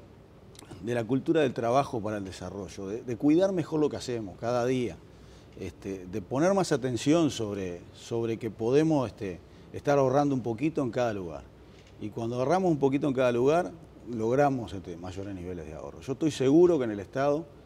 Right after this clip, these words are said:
suceden esas cosas, todos las sabemos. Y me parece importante, cuento esta anécdota porque a veces uno habla en, medio en teoría y no se visualiza lo que se, lo que se persigue.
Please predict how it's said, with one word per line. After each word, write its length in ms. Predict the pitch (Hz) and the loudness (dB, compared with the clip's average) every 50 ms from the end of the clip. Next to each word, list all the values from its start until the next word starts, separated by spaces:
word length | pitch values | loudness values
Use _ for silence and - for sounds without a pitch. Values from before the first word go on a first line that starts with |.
| - - - - - | -20 -20 -20 -20 -18
suceden 420 | - 104 101 - 175 202 175 127 104 | -16 -12 -4 0 2 2 2 2 -2
esas 200 | 90 90 90 - | -4 -8 -12 -12
cosas, 280 | - 90 - - 90 | -14 -14 -14 -14 -10
todos 340 | - - 170 170 139 107 82 | -2 2 4 4 4 2 0
las 140 | 80 80 - | -6 -10 -12
sabemos. 320 | 85 78 78 71 67 71 - - - - - - - - - - - | -10 -10 -10 -12 -12 -16 -20 -20 -20 -20 -20 -20 -20 -20 -20 -18 -10
Y 40 | 98 | -6
me 120 | 104 113 107 | -6 -6 -2
parece 300 | 110 127 139 165 156 160 | -2 0 0 2 2 2
importante, 480 | 147 123 131 123 139 139 120 101 104 | 2 2 2 2 2 0 0 -2 -2
cuento 260 | 98 135 160 165 160 | 0 0 0 2 0
esta 140 | 160 143 143 | 0 0 2
anécdota 440 | 139 151 156 156 160 156 143 151 143 | 2 2 4 4 2 2 2 0 -2
porque 420 | 120 117 120 110 90 104 139 - - - - - - - - - | 0 -2 -4 -2 -2 -4 -4 -4 -6 -10 -20 -20 -20 -20 -12 -4
a 100 | 110 117 | 0 4
veces 300 | 135 156 151 - 151 147 | 4 4 4 6 4 4
uno 240 | 135 135 143 151 156 | 4 4 4 6 6
habla 340 | 147 151 147 135 127 120 113 | 8 8 8 6 6 4 0
en, 320 | 110 104 92 87 87 85 82 - - - - | -2 -2 -4 -6 -10 -12 -14 -16 -20 -12 -8
medio 220 | 117 127 143 147 139 | 0 2 4 4 4
en 80 | 139 | 4
teoría 460 | 117 127 127 127 131 151 160 165 156 | 2 2 2 4 6 8 8 8 8
y 40 | 151 | 6
no 120 | 143 139 127 | 4 2 0
se 180 | - 135 135 | 2 2 2
visualiza 720 | 131 117 - - 117 117 131 143 135 - - 131 104 90 - - - - - - - - | 2 2 0 0 0 2 4 4 2 2 0 -2 -2 -2 -8 -14 -20 -20 -20 -18 -14 -8
lo 160 | 95 113 101 | -6 -6 -4
que 120 | 90 113 | -6 -6
se, 300 | - - 107 101 98 90 - | -6 -6 -6 -6 -6 -6 -6
lo 160 | 92 104 101 | -6 -8 -6
que 120 | 98 110 | -6 -6
se 120 | 95 110 110 | -4 -4 -4
persigue. 580 | 101 123 120 - - 139 143 143 151 165 180 | -4 -6 -6 -2 2 2 4 4 2 0 -2